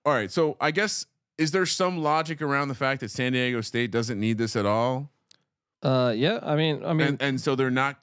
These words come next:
Speaker 1: they're not going to get it done. Like, t-, talk to me here. Why are they only minus two fifty?
Speaker 2: I think because they've been tested lately, and I think they're not gonna win the Mountain West Conference.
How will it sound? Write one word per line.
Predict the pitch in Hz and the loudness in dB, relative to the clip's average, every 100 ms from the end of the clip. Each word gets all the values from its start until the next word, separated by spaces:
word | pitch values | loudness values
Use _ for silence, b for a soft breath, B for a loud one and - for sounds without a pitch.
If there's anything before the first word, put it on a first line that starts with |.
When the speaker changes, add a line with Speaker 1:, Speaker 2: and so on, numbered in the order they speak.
| - | -2
Speaker 1:
they're | 131 | 0
not | 127 135 120 | 2 0 -2
going | 113 123 135 151 156 | -2 0 2 0 -2
to | 147 | -4
get | 110 101 127 | -4 -2 0
it | 131 98 | 0 -2
done. | 113 139 214 202 | 0 0 0 0
Like, | 147 139 - | -2 -4 -8
t-, | - - | -18 -2
talk | 220 233 | 0 0
to | 175 | -2
me | 135 | -4
here. | 123 110 | -2 2
Why | 143 208 | 2 2
are | 262 | 2
they | 226 | 0
only | 220 202 | 0 0
minus | 151 151 156 143 | 0 0 0 -4
two | - 120 | -4 -4
fifty? | 113 101 - - 113 _ _ _ _ - | -2 -6 -6 -16 -20 _ _ _ _ 0
Speaker 2:
I | 202 | 2
think | 240 247 208 | 2 -2 0
because | 196 214 202 | 0 2 2
they've | 170 202 | 2 2
been | 202 180 | 2 -2
tested | - 220 285 190 135 | 0 0 2 0 0
lately, | 123 143 123 160 - | 0 0 2 0 2
and | 151 143 143 | 0 0 2
I | 151 151 | 2 0
think | - - 240 233 - | -2 0 0 0 -6
they're | 143 147 | -2 0
not | 165 156 | 2 0
gonna | 180 | 0
win | 143 202 | 2 2
the | 180 175 160 | 2 2 2
Mountain | 180 170 | 0 0
West | 190 180 | -2 -2
Conference. | 202 254 - - | -6 -6 -8 -12